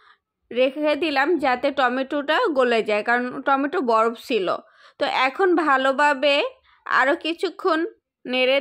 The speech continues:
নিচ্ছি, আর গায়ের যে পানিটা আছে, এই পানিটা শুকিয়ে নেব, কারণ টমেটো যখন গলে গেছে, টমেটো থেকে অনেক পানি বের হয়েছে আর সবজি থেকেও। তো সম্পূর্ণ পানিটা আমি শুকিয়ে নিয়েছি। বেশ কিছুক্ষণ সময় ধরে আমি কষিয়ে নিলাম।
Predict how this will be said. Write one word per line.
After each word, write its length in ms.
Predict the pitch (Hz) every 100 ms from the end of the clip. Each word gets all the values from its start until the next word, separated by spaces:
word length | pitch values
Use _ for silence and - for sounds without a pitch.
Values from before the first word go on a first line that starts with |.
| 294
নিচ্ছি, 340 | 302 311 - 294 247
আর 80 | 226 220 -
গায়ের 220 | 233 240 240
যে 80 | 339
পানিটা 300 | 262 247 269 302
আছে, 120 | 320 320
এই 40 | 262
পানিটা 300 | 220 240 311 349
শুকিয়ে 340 | 285 262 233 214
নেব, 140 | 185 175 - _ _ _ -
কারণ 180 | 226 240
টমেটো 340 | 254 247 269 302 302
যখন 240 | 302 392 330 339 - - - _ - 220
গলে 220 | 277 294 302
গেছে, 260 | 294 302 294 330 -
টমেটো 340 | 269 269 302 311
থেকে 200 | 320 254 285
অনেক 160 | 254 285 294
পানি 180 | 285 294
বের 140 | 247 240 269
হয়েছে 260 | 254 277 415
আর 60 | 381
সবজি 320 | 320 214 220 254
থেকেও। 280 | 262 - 190 190
তো 60 | 311 311
সম্পূর্ণ 340 | 269 254 302 320 311
পানিটা 320 | 254 262 277 277
আমি 180 | 269 320 554 - - - _ _ -
শুকিয়ে 340 | 311 285 302 302
নিয়েছি। 360 | 302 285 294 392 494 339
বেশ 160 | 277 277 - -
কিছুক্ষণ 500 | 330 339 320 381 381 466
সময় 320 | 349 269 269 262
ধরে 200 | 330 311 302
আমি 140 | 294 330 -
কষিয়ে 340 | 269 285 285 240
নিলাম। 280 | 226 208